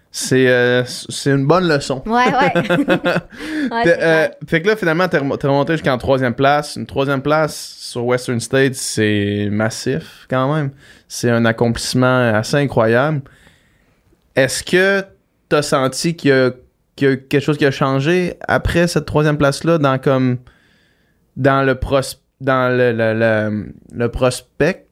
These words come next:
Speaker 1: dans l-, l'idée que t'avais de une carrière, euh, réelle et potentielle en, en trail running ?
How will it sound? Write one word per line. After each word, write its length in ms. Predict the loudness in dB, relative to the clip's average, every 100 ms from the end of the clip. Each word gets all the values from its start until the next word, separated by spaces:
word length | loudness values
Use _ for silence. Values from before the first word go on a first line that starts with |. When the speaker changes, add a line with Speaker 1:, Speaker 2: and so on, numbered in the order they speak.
| _ _ -14 -10 -8 -6
Speaker 1:
dans 420 | -2 2 2 2
l-, 60 | -2 -6 _ _ _ _ _ -6
l'idée 400 | -2 2 4 2
que 60 | 2
t'avais 500 | 2 2 2 2 2
de 720 | 2 2 4 4 4 4 2
une 140 | 2 -2 _ _ _ _
carrière, 760 | 0 2 2 2 2 2 0 -2
euh, 360 | -2 0 0 0
réelle 400 | 4 4 4 2
et 60 | 2
potentielle 640 | 0 0 0 0 0 2
en, 200 | 0 -2 -2
en 120 | 0
trail 160 | 0
running ? 300 | 2 2 0